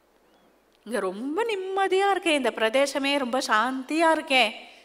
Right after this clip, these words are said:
அப்படின்னு அவளுக்கு தோணித்து. அங்க பார்த்தா, சில ரிஷிகள் எல்லாம் ஏதோ தபசு பண்ணிண்டு, தியானம் பண்ணிண்டு, ஜபம் பண்ணிண்டு இருக்கா.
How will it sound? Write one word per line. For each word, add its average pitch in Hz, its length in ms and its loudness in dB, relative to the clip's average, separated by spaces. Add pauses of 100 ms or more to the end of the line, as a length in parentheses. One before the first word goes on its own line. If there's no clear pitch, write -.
(520)
அப்படின்னு 302 340 2
அவளுக்கு 320 300 0
தோணித்து. 262 520 0 (1300)
அங்க 359 200 6
பார்த்தா, 311 420 4
சில 330 280 0
ரிஷிகள் 349 420 0
எல்லாம் 220 1120 -2
ஏதோ 311 520 -2 (140)
தபசு 285 340 -4
பண்ணிண்டு, 240 520 -8
தியானம் 240 420 -2
பண்ணிண்டு, 180 400 -12
ஜபம் 240 400 -4
பண்ணிண்டு 180 340 -8
இருக்கா. 220 440 -4